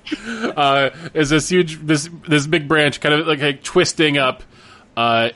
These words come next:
expanding further and further until it's about as wide as a redwood. Uh,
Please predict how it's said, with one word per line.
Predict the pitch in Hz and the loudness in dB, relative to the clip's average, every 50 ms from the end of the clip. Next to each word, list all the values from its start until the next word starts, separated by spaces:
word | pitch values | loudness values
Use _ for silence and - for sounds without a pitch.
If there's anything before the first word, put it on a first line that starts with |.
| - | -8
expanding | - - - - - 175 170 170 165 156 156 143 | -16 -12 -10 -4 -2 0 2 2 2 2 0 0
further | 123 - 156 160 147 151 147 | -2 0 0 2 2 2 2
and | 139 131 117 | 0 0 -2
further | - 143 135 131 123 127 123 | -2 0 0 2 2 2 2
until | 120 117 113 - 139 135 | 2 0 -2 -2 0 0
it's | 127 127 - | 0 -2 -2
about | 120 123 139 143 - | -2 0 0 0 0
as | 135 117 110 | -2 -2 -2
wide | 117 127 127 131 131 | 0 0 2 2 2
as | 131 117 | 0 0
a | 123 117 | 0 0
redwood. | 113 120 120 120 113 113 110 104 101 104 107 - _ _ - - - - - - - _ - | 0 0 -2 -2 -4 -6 -6 -6 -6 -10 -14 -16 _ _ -20 -20 -20 -20 -20 -20 -20 _ -12
Uh, | - 208 208 202 220 370 | -10 -6 0 2 4 4